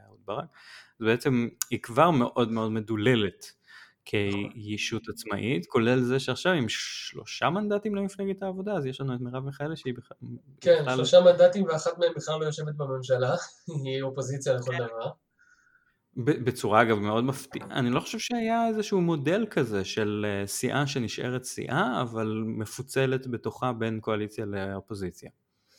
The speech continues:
Speaker 2: כן, אני חושב שהדבר
Speaker 1: אה,
Speaker 2: היחיד שנשאר משותף לפרץ, שמולי ומיכאלי זה האמונה שהמותג העבודה שווה משהו.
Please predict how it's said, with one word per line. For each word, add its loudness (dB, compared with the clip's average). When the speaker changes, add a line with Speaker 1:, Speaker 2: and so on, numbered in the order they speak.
Speaker 2:
כן, -10
אני -4
חושב -14
שהדבר 2
Speaker 1:
אה, 10
Speaker 2:
היחיד 4
שנשאר -4
משותף -8
לפרץ, -6
שמולי -8
ומיכאלי -2
זה -8
האמונה -6
שהמותג -4
העבודה -4
שווה -4
משהו. -8